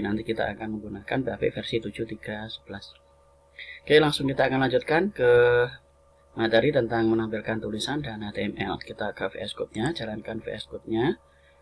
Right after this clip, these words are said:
di dalam sini. Di dalam sini kita tutup, kita akan file, kita open folder, kita cari foldernya di H T Docs. Di dalam sini ada P H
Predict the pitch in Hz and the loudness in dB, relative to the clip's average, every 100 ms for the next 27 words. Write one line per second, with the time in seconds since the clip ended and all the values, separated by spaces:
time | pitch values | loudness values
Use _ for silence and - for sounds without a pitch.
0 | _ - 104 104 107 101 107 107 110 107 | _ -8 -6 -6 -8 -8 -8 -8 -6 0
1 | 110 170 - _ _ _ _ _ _ _ | 2 2 -2 _ _ _ _ _ _ _
2 | _ _ _ _ _ _ _ _ - - | _ _ _ _ _ _ _ _ -20 -20
3 | - - 120 113 113 110 110 110 127 147 | -20 -2 2 4 4 2 2 0 0 0
4 | 110 110 107 107 104 107 - - - - | -2 -2 -6 -8 -6 -8 -4 -2 -2 -8
5 | - - 107 107 104 104 - 101 98 101 | -14 -12 -10 -6 -4 -4 -6 -6 -6 -4
6 | 98 104 113 175 262 _ - - _ _ | -2 -2 0 -2 -4 _ -20 -20 _ _
7 | - 113 110 110 107 104 - 107 107 104 | -14 -6 -4 -2 -2 -4 -6 -12 -6 -4
8 | 101 98 98 - 104 120 233 _ _ _ | -2 0 -2 -2 -2 -2 -4 _ _ _
9 | _ _ - 107 110 107 110 135 151 117 | _ _ -12 -6 -4 -2 0 0 2 2
10 | 110 107 110 147 113 107 104 110 - 110 | 0 -2 -2 -2 -4 -6 -8 -10 -6 -4
11 | 143 - - - - 110 104 107 107 113 | -4 -6 -14 -14 -12 -8 -6 -6 -4 -4
12 | 139 117 110 104 107 101 | -4 -6 -8 -8 -8 -10